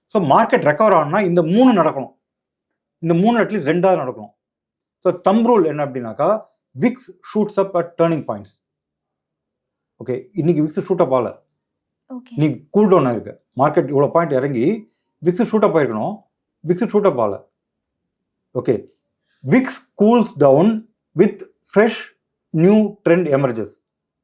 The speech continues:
Speaker 1: மார்க்கெட் கீழே இறங்கிட்டு இருக்கு. விக்ஸ் ஷூட் அப் ஆச்சுன்னா மார்க்கெட் ரெக்கவர் ஆயிடும்.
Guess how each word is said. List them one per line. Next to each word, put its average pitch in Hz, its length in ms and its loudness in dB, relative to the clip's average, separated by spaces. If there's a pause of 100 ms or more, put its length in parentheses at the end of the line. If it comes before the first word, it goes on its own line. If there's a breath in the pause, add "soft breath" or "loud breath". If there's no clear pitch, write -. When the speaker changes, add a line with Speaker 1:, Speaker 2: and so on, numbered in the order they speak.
(120)
Speaker 1:
மார்க்கெட் 175 340 2
கீழே 208 220 4
இறங்கிட்டு 165 120 2
இருக்கு. 117 420 -8 (800)
விக்ஸ் 185 340 0
ஷூட் 208 120 2
அப் 185 120 2
ஆச்சுன்னா 196 500 -2
மார்க்கெட் 196 200 -2
ரெக்கவர் 175 240 0
ஆயிடும். 113 260 -4